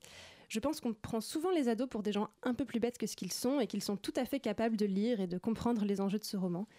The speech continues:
qui pose des questions philosophiques profondes dans une histoire passionnante, portée par une écriture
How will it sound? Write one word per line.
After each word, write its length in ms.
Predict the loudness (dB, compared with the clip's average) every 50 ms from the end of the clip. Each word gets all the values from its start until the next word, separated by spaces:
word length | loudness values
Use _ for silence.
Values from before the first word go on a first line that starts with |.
| -20 -20 -20 -20 -20 -18 -14
qui 120 | -12 -8 -2
pose 160 | -2 -2 0
des 120 | 0 -2
questions 340 | -2 -2 -4 -4 -2 -4 -4 -4
philosophiques 560 | -2 -2 0 0 2 0 0 -2 -4 -8 -8
profondes 580 | -4 -4 -4 -4 -4 -2 -2 -2 -2 -2 -4 -4 -2
dans 120 | 0 0
une 140 | 2 2 0
histoire 280 | 0 0 -4 -6 -6
passionnante, 600 | -4 -2 -2 -2 0 0 0 0 0 -2 -4 -8 -16 -16 -20 -20 -20 -14 -4
portée 260 | -4 -4 0 0 0
par 200 | 2 2 2 2
une 120 | 2 2 0
écriture 420 | -2 -2 -4 -6 -4 -4 -6 -4